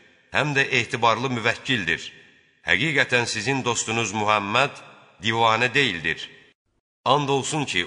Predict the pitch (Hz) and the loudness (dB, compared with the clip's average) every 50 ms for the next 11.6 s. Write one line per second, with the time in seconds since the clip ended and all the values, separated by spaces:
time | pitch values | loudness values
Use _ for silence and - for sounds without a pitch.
0 | - 113 110 113 117 123 113 92 76 - 107 110 107 98 101 107 104 101 101 107 | -2 0 2 2 2 2 0 0 -2 0 0 0 2 4 4 4 6 6 4 4
1 | 131 143 131 - - - 113 117 - - 165 156 151 143 117 104 127 123 - 147 | 2 2 0 -2 -4 0 0 0 2 0 -4 -2 -2 -4 -4 -6 -8 -2 2 2
2 | 139 120 101 90 85 78 73 78 67 - - - - - _ _ _ _ _ _ | 2 4 2 0 0 0 -2 -4 -4 -6 -10 -18 -20 -20 _ _ _ _ _ _
3 | _ _ _ _ _ _ _ 104 113 135 147 147 143 - - 139 151 143 123 104 | _ _ _ _ _ _ _ 0 2 2 2 2 0 0 2 4 4 4 2 2
4 | 117 120 120 120 117 113 - 113 117 113 110 - 110 107 - 123 117 - - 131 | 2 4 4 4 2 0 -2 -2 -2 -2 0 0 -2 -2 -2 -4 -8 -2 2 2
5 | 117 104 87 78 73 78 76 67 - - - - - - _ _ _ _ _ _ | 4 4 2 0 0 -2 -2 -2 -4 -10 -18 -20 -20 -20 _ _ _ _ _ _
6 | _ _ _ _ - 110 127 135 127 120 117 117 110 120 151 175 160 143 - 143 | _ _ _ _ -2 0 0 2 4 4 4 4 4 2 0 -2 -2 -2 0 0
7 | 135 123 131 123 123 127 131 127 117 - 120 117 113 127 117 104 87 87 87 85 | 0 0 0 0 0 0 0 0 -2 -2 -4 -4 -4 -2 -2 0 0 2 2 2
8 | 85 82 78 85 80 - - - - - - _ _ _ _ _ _ _ _ _ | 0 0 0 -2 -2 -4 -6 -12 -20 -20 -20 _ _ _ _ _ _ _ _ _
9 | 110 101 104 117 123 127 110 - 113 107 98 107 139 160 160 127 110 101 87 92 | -2 2 4 4 4 4 2 2 2 2 2 4 4 4 4 2 2 0 -2 -2
10 | 85 - - 85 82 78 - - - - - - _ _ _ _ _ _ _ _ | -4 -4 -4 -2 -2 -2 -4 -6 -12 -16 -20 -20 _ _ _ _ _ _ _ _
11 | _ _ _ - 107 120 131 135 131 131 - | _ _ _ -2 0 2 2 2 0 -2 -2